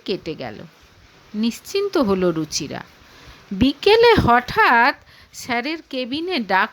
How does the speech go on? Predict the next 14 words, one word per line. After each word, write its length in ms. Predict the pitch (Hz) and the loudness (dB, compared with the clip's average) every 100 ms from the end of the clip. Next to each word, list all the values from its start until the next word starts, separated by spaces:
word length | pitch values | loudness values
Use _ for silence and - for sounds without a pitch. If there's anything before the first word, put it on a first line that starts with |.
| _ | _
পড়ল 360 | 180 160 147 139 - | -10 -8 -10 -12 -12
তার। 300 | 131 147 - _ _ _ _ _ _ _ _ - - - | -14 -12 -14 _ _ _ _ _ _ _ _ -20 -20 -2
"আমার 360 | 226 294 339 | 2 2 2
বন্ধু 480 | 226 247 320 - 349 | 0 0 0 -2 -2
এসেছে, 560 | 208 190 190 180 147 151 - _ - | 0 -2 -8 -8 -12 -12 -16 _ -10
আমি 240 | 214 262 | -4 -2
এখন 340 | 330 330 320 240 | -4 -4 -2 0
বেরোবো, 520 | 190 262 247 156 156 - - - - - _ | 2 2 0 -4 -10 -14 -20 -20 -20 -20 _
এই 120 | 240 247 | -4 -2
কাজগুলো 680 | 233 226 254 294 381 339 214 | 0 0 -2 -4 -6 -4 -2
আপনি 320 | 247 247 277 | -2 -4 -6
কমপ্লিট 580 | 269 240 208 - 277 269 | -8 -8 -10 -10 -12 -10
করে 260 | - 220 208 | -8 -6 -2
রাখবেন" 480 | 175 143 - 147 | -2 -4 -8 -10